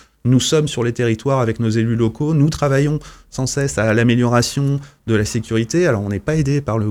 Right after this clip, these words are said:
le gouvernement, euh, faut être clair, là, avec tout, toutes les coupes budgétaires.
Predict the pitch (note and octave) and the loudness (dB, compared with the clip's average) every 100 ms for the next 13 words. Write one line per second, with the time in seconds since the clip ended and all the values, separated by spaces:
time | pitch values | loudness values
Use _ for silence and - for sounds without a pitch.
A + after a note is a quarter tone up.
0 | G2+ G#2 G#2 G2+ F#2+ G2+ G#2+ G#2 E2+ - | -2 -2 -2 0 0 0 0 -2 -4 -4
1 | E2+ - A#2 A2+ F#2+ F2+ F2 - - - | -6 -2 -2 0 -2 -2 -4 -6 -12 -10
2 | G2+ G#2 - A2+ G#2+ G2+ G#2 - A#2+ A2+ | -6 -4 -2 -4 -4 -2 -2 0 -2 -2